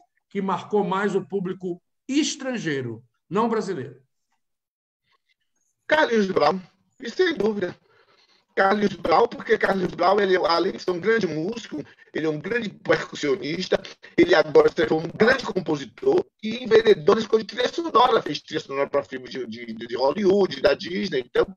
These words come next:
Speaker 2: tem Daniela, que é uma artista impactante também, e tem Ivete no povo mais popular. Mas se você botar num caldeirão, acho que Carlinhos Brown marca mais por tudo isso, pela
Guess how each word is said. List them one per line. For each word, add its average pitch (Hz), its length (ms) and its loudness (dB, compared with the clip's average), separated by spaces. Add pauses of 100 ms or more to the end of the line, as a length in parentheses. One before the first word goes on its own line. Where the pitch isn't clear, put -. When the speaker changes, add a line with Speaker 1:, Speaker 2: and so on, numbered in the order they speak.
(400)
Speaker 2:
tem - 160 2
Daniela, 208 600 6
que 170 100 -4
é - 20 0
uma 165 60 -2
artista 147 280 -8
impactante 120 640 -2
também, 139 420 -4
e 196 100 -12
tem 240 200 -8
Ivete 202 400 4
no 220 100 -4
povo 185 240 0
mais 185 160 0
popular. - 520 -2 (340)
Mas 240 200 2
se - 60 -4
você 269 220 2
botar 208 380 6
num 208 180 0
caldeirão, 139 600 0 (400)
acho 185 200 -2
que 190 580 -4
Carlinhos 202 420 4
Brown 185 280 4
marca 226 200 2
mais 202 260 4
por 233 160 -12
tudo - 220 -6
isso, 165 340 -10
pela 208 280 2